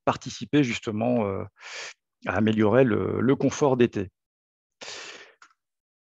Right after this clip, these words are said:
Alors, il y a évidemment ce paradoxe été-hiver, hein, euh, où, euh, eh bien, euh, euh, l'été, les façades, euh, est et ouest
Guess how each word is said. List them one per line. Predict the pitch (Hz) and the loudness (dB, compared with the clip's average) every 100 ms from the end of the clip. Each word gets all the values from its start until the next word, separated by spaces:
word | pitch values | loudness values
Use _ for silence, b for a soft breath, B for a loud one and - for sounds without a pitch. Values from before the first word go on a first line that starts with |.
| _ _ - 247 _ _ - | _ _ -20 -20 _ _ -4
Alors, | 98 110 | 2 4
il | |
y | |
a | 117 | 2
évidemment | 123 135 147 | 4 4 4
ce | - | 0
paradoxe | - 117 117 117 139 - | -4 -2 0 2 0 0
été-hiver, | 120 123 120 120 175 156 | -8 -6 -4 -2 0 0
hein, | 123 131 123 | 0 0 0
euh, | 107 101 101 101 98 101 101 107 | 0 -2 -4 -6 -8 -8 -8 -8
où, | 107 127 123 113 | -8 -6 -2 -2
euh, | 107 104 | 0 -2
eh | 101 | -4
bien, | 101 110 113 113 | -4 -2 -2 0
euh, | 101 95 95 B B B B B - | -2 -4 -6 B B B B B -2
euh, | 101 101 | 2 4
l'été, | 110 123 - 139 139 127 - _ _ 123 | 6 6 6 8 8 8 2 _ _ -2
les | 120 | -2
façades, | - 123 - 127 123 113 | 0 -4 0 0 0 0
euh, | 107 104 104 - _ _ _ _ _ _ | -2 -2 -4 -8 _ _ _ _ _ _
est | 131 131 - - 107 - _ | -2 -2 -4 -6 -6 -6 _
et | 127 117 113 107 | -2 0 2 0
ouest | 104 135 127 - | 0 0 0 -6